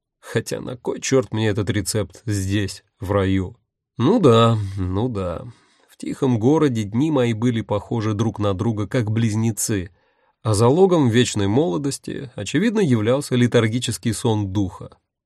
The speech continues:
Дёшево и сердито. Впоследствии я выслушал ещё немало чужих историй, но все они, по большому счёту, оказались похожи одна на другую.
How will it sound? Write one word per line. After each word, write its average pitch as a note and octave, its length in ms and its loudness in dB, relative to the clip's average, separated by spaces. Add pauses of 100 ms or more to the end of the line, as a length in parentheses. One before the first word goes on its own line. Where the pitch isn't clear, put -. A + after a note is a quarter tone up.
Дёшево A#2 680 0
и C3 120 -2
сердито. F2 720 -4 (440)
Впоследствии G2 880 -2
я B2+ 160 4
выслушал F3 440 0
ещё C#3+ 240 2
немало D3+ 440 4
чужих A2 380 -2
историй, G2+ 640 -4 (100)
но G#2+ 240 -2
все E3 280 -2
они, C3+ 260 2
по B2 120 -2
большому G#2 480 -2
счёту, G#2 360 -2
оказались C#3 480 0
похожи B2 500 0
одна G#2 240 2
на G2 160 0
другую. F#2+ 560 -2